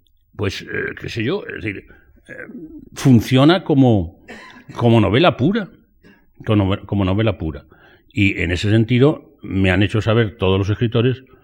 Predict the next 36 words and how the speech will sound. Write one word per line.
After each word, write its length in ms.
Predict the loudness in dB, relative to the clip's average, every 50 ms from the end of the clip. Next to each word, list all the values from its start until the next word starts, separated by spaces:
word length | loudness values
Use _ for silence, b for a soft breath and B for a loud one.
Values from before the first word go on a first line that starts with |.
| b b b _
todos 180 | 0 2 2
los 120 | 2 2 2
lector-, 420 | 0 0 0 0 -2 -2 -2 0
todos 180 | 2 2 4 4
los 120 | 4 4
lectores, 480 | 2 0 -2 -2 -2 -2 -2 -4 -4 -8
que 320 | _ _ -4 -4 -4 2
ese 540 | 4 4 4 6 4 0 -2 -4 -4 -6 _ _
es 340 | -4 -4 -4 -4 -6 -12 _ _ _
el 380 | -10 -6 -6 -6 -6 -8 -12 -14 -12
mejor 360 | -12 -12 -10 -8 -10 -10 -6
tomo. 340 | -6 -6 -6 -6 -8 b b b b b b b b b _
Y 100 | -6 -2
lo 100 | -2 -2
que 100 | -2 -4
quería 240 | -8 -4 0 2 2
decir 280 | 2 2 0 -2 -4 -4
también, 320 | -6 -6 -4 -4 -4 -6
que 100 | -6 -10
se 80 | -14 -14
me 160 | -18 -18 -18
iba 300 | -16 -14 -10 -8 -6 -6
en 100 | -4 -4
la, 240 | -4 -6 -6 -8 b b b b b b b _
la, 300 | -10 -8 -8 -8 -8 -8
la, 140 | -10 -10
de 200 | -10 -6 -4 -2
la 140 | -2 -2 -2
cabeza, 300 | -2 -2 -2 -2 -2 -4
es 80 | -6 -4
que 320 | -4 -6 -6 -6 -10 _ _
en 220 | -4 -2 0 0
mi 80 | 0 0
experiencia 580 | -2 -2 -2 0 2 4 2 2 2 0 0
de 80 | 2 2
lector, 460 | 0 0 -2 -2 -4 -4 -4 -6 -14